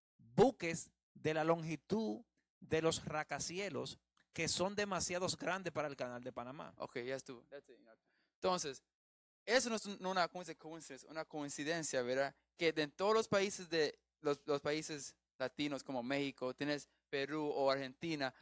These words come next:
Speaker 2: ¿por qué Nicaragua? Porque en Génesis capítulo cuarenta y nueve y trece dice, "Y será para puertos de naves". Entonces, la tierra de Zabulón va a ser una tierra que va a ser fácil para los barcos pasar.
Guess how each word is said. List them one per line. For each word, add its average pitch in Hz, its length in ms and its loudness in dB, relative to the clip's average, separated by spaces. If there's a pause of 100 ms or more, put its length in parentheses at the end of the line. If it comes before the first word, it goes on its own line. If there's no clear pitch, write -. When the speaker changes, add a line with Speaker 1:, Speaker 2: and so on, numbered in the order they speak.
(280)
Speaker 2:
¿por 156 200 4
qué 233 340 2 (880)
Nicaragua? 170 600 -2 (480)
Porque 165 400 6
en 156 160 0
Génesis 202 420 0
capítulo 170 480 0
cuarenta 156 200 0
y 151 40 0
nueve 160 220 -2
y 147 60 -4
trece 185 320 -2
dice, 165 360 -4
"Y 147 120 -8
será 151 340 0
para 147 280 2
puertos 156 460 0
de 143 100 -2
naves". 160 440 -4 (360)
Entonces, 185 400 2 (300)
la 160 220 4
tierra 214 320 4
de 190 140 4
Zabulón 170 600 4
va 165 60 4
a 170 40 2
ser 185 100 -6
una 175 140 0
tierra 180 260 0
que 170 140 -2
va 165 100 0
a 170 40 -2
ser 160 200 -4
fácil 196 460 -2
para 156 180 6
los 147 160 2
barcos 160 340 0
pasar. 156 440 -4